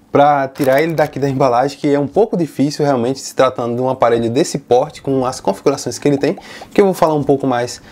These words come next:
ao decorrer do vídeo delas. E hoje vamos ver lá o unboxing e primeiras impressões do Galaxy S vinte F E. Então vamos lá conhecer esse carinha aqui. Então galera, vamos lá conhecer o Samsung Galaxy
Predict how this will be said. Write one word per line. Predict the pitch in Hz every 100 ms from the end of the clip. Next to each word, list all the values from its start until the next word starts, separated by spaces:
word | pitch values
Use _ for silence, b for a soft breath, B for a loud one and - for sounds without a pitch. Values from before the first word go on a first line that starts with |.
| B
ao | - 185
decorrer | 180 156 139
do | 131
vídeo | 113 131
delas. | 139 156 175 185 - B B B
E | 160
hoje | 165 170
vamos | 165 160
ver | 147
lá | 135 135 - -
o |
unboxing | 151 127 131 - -
e | 196
primeiras | 190 160 147
impressões | 139 131 123 123 135
do | 143 131
Galaxy | 120 127 131 - - B -
S | 151 147 123
vinte | 110 117 - - - -
F | 135 139 175
E. | 117
Então | 101 123 160
vamos | 165 156
lá | 135 135 B B
conhecer | - 156 143 131 139 143 B B
esse | - 139 -
carinha | - 139 123 135
aqui. | 139 110 - B B B - _
Então | 190 175
galera, | 147 120 123
vamos | 160 175
lá | 151 160
conhecer | 160 151 -
o | 139
Samsung | 143 131 147 135
Galaxy | 120 120 123 -